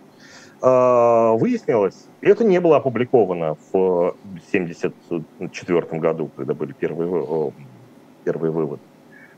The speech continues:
А, это т-, только когда рассекретили еще часть документа, выяснилось, что король Хусейн Иорданский,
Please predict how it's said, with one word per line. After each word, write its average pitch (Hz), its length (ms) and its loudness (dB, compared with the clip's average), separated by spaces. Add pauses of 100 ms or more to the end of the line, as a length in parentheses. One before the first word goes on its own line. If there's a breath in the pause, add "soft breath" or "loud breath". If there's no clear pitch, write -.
А, 87 180 0
это 131 280 -4
т-, 135 200 -6 (100)
только 151 280 0
когда 139 200 0
рассекретили 123 580 -4
еще 120 180 -6
часть 117 240 -4
документа, 233 420 -2
выяснилось, 156 480 -2
что - 140 -10
король 156 240 0
Хусейн 139 480 0
Иорданский, 95 560 -2